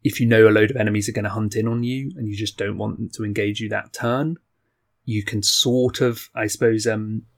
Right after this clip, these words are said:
skip an enemy phase. You'll still need to evade them the following turn,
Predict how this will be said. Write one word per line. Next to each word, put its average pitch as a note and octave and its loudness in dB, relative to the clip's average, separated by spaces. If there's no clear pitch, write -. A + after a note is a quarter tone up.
skip - -2
an A#2 2
enemy B2 0
phase. D#3 -2
You'll B2 6
still D3 2
need A#2+ 0
to B2 0
evade A2+ 0
them G#2 -6
the G2+ -4
following G#2 -2
turn, A2+ -10